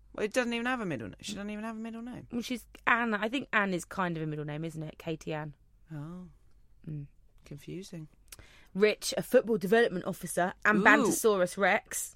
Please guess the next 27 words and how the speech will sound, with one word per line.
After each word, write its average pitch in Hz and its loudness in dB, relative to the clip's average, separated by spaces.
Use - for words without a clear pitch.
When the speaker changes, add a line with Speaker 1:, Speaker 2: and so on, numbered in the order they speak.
Speaker 2:
<laughs> 165 -6
Speaker 1:
Wait, 170 8
did 185 -4
you 214 6
add 151 6
that, 120 2
please? 120 -4
Speaker 2:
I 180 4
added 170 2
Bantosaurus 156 -2
Speaker 1:
Oh, 143 -2
Speaker 2:
Rex. 143 -2
Speaker 1:
God. 135 0
I 160 4
was 170 0
genuinely 170 4
worried 135 4
that 127 -2
he'd, 131 -4
Speaker 2:
<laughs> - 0
Speaker 1:
he'd 196 2
taken 135 -2
over 123 -6
the, 117 -6
um, 117 -8
Speaker 2:
Yeah. - -6
Speaker 1:
interview. 113 -8